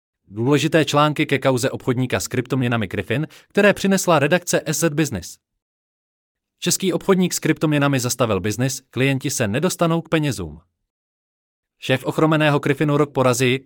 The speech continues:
cíl je všechny vyplatit. V kauze kryptoměnové firmy Griffin padla obvinění. Prý překročili miliardu. Pomoc proti zdražování, jak zvládnout krizi.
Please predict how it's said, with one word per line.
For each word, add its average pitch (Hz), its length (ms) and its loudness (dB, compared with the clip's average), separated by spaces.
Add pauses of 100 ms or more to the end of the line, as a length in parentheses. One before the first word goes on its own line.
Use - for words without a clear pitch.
cíl 190 260 -2
je 170 80 2
všechny 160 300 -2
vyplatit. 147 540 -4 (1080)
V - 80 -20
kauze 131 300 2
kryptoměnové 156 680 2
firmy 135 280 0
Griffin 139 360 -2
padla 135 260 2
obvinění. 107 640 -4 (1200)
Prý 139 160 -4
překročili 160 540 2
miliardu. 156 540 2 (1160)
Pomoc 190 320 2
proti 180 260 0
zdražování, 143 680 2
jak 104 140 0
zvládnout 117 500 0
krizi. 107 380 -4